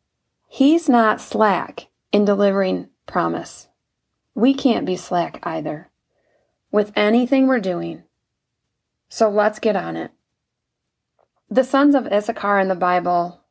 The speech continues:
I've talked about them multiple times. They knew the times and the seasons. That's us. We are to know the time and the seasons that we are in. And right now, prophetically speaking, this is not a time to be sitting on your hands.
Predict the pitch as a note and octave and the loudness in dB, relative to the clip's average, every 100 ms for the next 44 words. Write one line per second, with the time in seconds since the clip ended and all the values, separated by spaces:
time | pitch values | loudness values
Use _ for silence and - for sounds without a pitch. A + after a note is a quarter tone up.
0 | - G#3 G#3+ G#3 F#3+ F#3 F#3 F3+ F3 E3+ | -6 -4 -2 -4 -2 -4 -2 -2 -4 -6
1 | - - F#3+ F#3 F#3 F3 - - G#3+ A3 | -12 -10 -4 -4 -4 -8 -16 -6 -2 0
2 | G#3+ A3+ B3+ D4 E4 - _ _ _ _ | 2 4 4 4 0 -6 _ _ _ _
3 | _ _ _ _ - - G#3 G3 G3+ G#3+ | _ _ _ _ -4 -2 0 0 0 0
4 | G3+ G3 - F#3 F3 F3 F3 - D#3+ F#3 | 0 -2 -4 -6 -4 -6 -8 -10 0 2
5 | C4 - A#3 G#3 G3+ - - F#3+ G#3+ B3 | 2 0 0 0 -4 -8 -10 -4 0 2
6 | A3+ A3 - G#3+ G3+ G3 G3 G3+ G3+ G3 | 2 0 -2 -2 0 0 2 0 -2 -4
7 | G3 F#3+ F#3 - F3+ E3+ - G3 F#3 F3 | -4 -2 -4 -4 -6 -6 -6 -4 -2 -4
8 | F#3+ F#3 F3+ F3 F3+ F3+ E3 - _ _ | -4 -2 -2 0 0 -2 -4 -12 _ _
9 | _ _ _ _ _ - G#3+ G#3+ A3 A#3 | _ _ _ _ _ 0 2 4 4 4
10 | A#3 A#3 A#3+ A3 - A3+ C#4 C4+ A#3 - | 4 4 0 -2 2 4 2 0 -2 -2
11 | G3+ G#3 B3+ B3 A#3+ A#3+ A3+ F#3+ G3 A3 | -4 0 2 2 2 0 -2 0 0 0
12 | - A3+ - A#3 A3+ A3 G3+ F3+ F3 - | 0 -2 0 2 2 0 -2 -4 -4 0
13 | A3 A3+ A3+ G3+ F#3+ - F#3 F3+ E3+ F3 | 2 2 2 0 -2 -4 -4 -4 -4 -6
14 | - - | -8 -16